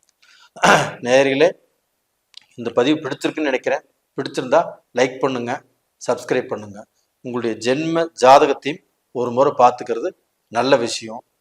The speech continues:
உங்களுடைய ஜாதகத்துல உங்களுடைய தசா புத்திகள் தான் உங்களுடைய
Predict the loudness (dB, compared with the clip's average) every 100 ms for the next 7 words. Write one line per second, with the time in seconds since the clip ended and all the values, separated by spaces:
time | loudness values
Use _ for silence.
0 | _ _ -14 -8 -4 -2 4 8 8 6
1 | -2 -2 -2 -2 _ -8 -6 -2 0 0
2 | 2 8 8 8 0 -4 -2 2 0 -2
3 | _ _ _ _ -8 -4 -4 -4